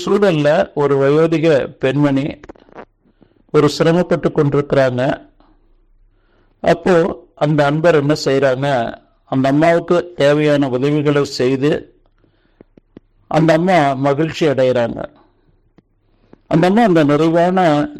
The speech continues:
சூழ்நிலையில ஒரு வாழ்த்து கொடுக்குறாங்க, "நீங்க குடும்பத்தோட நீண்ட ஆயுளோட வாழணும் தம்பி" அப்படின்னு சொல்லி ஆசீர்வாதத்தை கொடுக்குறாங்க.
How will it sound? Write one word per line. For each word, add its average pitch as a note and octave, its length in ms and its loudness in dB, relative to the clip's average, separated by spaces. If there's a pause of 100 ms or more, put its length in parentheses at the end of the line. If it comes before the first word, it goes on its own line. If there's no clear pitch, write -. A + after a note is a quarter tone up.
(120)
சூழ்நிலையில D3+ 720 2
ஒரு C3 180 0
வாழ்த்து C3+ 360 0
கொடுக்குறாங்க, C3 800 -2 (1800)
"நீங்க G3 680 2 (220)
குடும்பத்தோட E3 720 0
நீண்ட D3+ 680 0
ஆயுளோட C#3 560 0
வாழணும் C3+ 480 0
தம்பி" B2 540 -2
அப்படின்னு C3 360 -2
சொல்லி B2+ 720 -4
ஆசீர்வாதத்தை B2+ 720 0
கொடுக்குறாங்க. - 420 -8